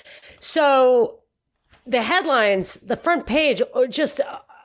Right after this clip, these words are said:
it's gotten so obvious, the propaganda, or at least to me, I see it. It's like that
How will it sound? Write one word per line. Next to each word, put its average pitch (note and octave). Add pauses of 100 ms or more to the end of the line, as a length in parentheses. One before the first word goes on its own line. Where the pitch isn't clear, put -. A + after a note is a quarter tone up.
it's -
gotten C#4
so C#4
obvious, G#3
the F#3
propaganda, F3+
or F3
at F#3+
least B3+
to G3+
me, G#3
I F#3
see A#3+
it. D#3+
It's D#3
like F#3+
that F3